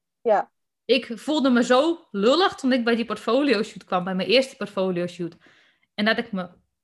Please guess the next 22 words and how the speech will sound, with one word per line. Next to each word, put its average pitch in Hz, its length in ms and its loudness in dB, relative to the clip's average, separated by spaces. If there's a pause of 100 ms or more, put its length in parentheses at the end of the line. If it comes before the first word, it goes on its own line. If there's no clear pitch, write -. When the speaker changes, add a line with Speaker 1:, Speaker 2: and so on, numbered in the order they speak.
(100)
Speaker 2:
ik - 180 -2
vernam 247 500 4
mezelf 214 380 0
vastlopen, 226 720 0
dat 190 140 -2
ik 202 100 -8
denk 196 160 -2
van, 180 160 -6
oké, 190 180 0
er 170 220 0
is 190 120 -2
geen, 196 280 -2 (220)
ik 262 160 2
had 359 160 4
toen 302 120 2
net 349 200 2
de 339 80 0
vo-, - 180 -8 (180)
privéworkshop 254 640 4
bij 202 120 4
Eliane 190 500 2
gevolgd. - 600 -8